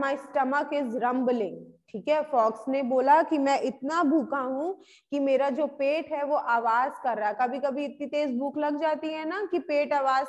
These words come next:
करने लगता है, बहुत तेज पेट आवाज करने लगता है। तो फॉक्स भी इतना ही हंग्री था कि उसका पेट आवाज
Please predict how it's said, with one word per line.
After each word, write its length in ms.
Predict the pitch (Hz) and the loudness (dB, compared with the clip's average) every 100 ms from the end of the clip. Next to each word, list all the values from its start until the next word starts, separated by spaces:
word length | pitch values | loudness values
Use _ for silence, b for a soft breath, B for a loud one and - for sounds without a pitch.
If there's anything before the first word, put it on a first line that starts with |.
| - | -4
करने 280 | 269 277 277 | -4 -2 -2
लगता 360 | 262 233 269 | -4 -2 2
है, 160 | 262 262 | 2 2
बहुत 300 | 233 254 254 | 2 2 2
तेज 240 | 269 269 269 | -2 -4 0
पेट 220 | 269 269 | 0 2
आवाज 340 | 262 254 247 247 | 2 2 0 -2
करने 340 | 254 233 240 | -6 -4 -2
लगता 340 | 233 220 - 220 | -4 -4 -4 -2
है। 140 | 214 - B B - | -2 -8 B B 0
तो 100 | 294 | 0
फॉक्स 520 | - 262 262 277 - | 4 6 6 4 -4
भी 280 | 240 302 359 | -4 0 2
इतना 420 | 330 254 254 269 | 0 -2 -4 -4
ही 240 | 294 311 330 | -4 -4 -4
हंग्री 420 | 294 277 269 254 | -4 -2 -2 -2
था 160 | 247 226 | -2 -2
कि 120 | 247 | -2
उसका 300 | 240 240 247 | -4 -2 -4
पेट 460 | 247 247 320 - - | 0 0 0 -2 -2
आवाज 400 | 214 233 247 | 0 2 0